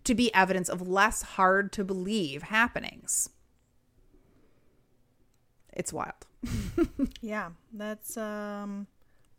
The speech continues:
Speaker 2: bonkers. For instance, Murray claimed the witches' Sabbaths, which were, you know, lurid meetings of covens,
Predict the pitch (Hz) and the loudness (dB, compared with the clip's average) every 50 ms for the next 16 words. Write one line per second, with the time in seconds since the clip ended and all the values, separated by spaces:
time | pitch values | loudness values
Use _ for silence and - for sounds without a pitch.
0 | _ - 190 185 190 190 196 196 - - 160 151 160 160 - - - - - _ | _ -10 -6 -2 -2 -2 -2 -4 -6 -8 -6 -6 -6 -8 -10 -10 -12 -12 -12 _
1 | _ _ _ _ _ - - - 277 294 320 311 320 285 269 254 - - 240 262 | _ _ _ _ _ -2 6 10 10 10 10 10 8 8 8 8 8 10 10 10
2 | 311 370 392 320 - - 254 240 233 226 220 190 233 220 220 214 220 226 220 - | 10 10 8 4 4 6 8 10 10 10 8 10 10 12 12 12 10 10 4 6
3 | - 196 180 175 180 190 202 - - - - 202 202 185 - - 175 - - 185 | 8 8 8 8 6 4 0 0 -2 -4 -2 0 -2 -2 0 0 -4 -4 -2 -2
4 | 185 165 139 151 185 196 190 202 196 190 185 180 175 185 185 175 160 160 165 180 | -2 -2 -2 0 0 4 6 6 6 8 6 4 4 2 0 0 0 -2 -2 -4
5 | - - - - 180 151 160 160 190 214 - | -6 -8 -6 -2 -2 0 0 0 0 -2 -2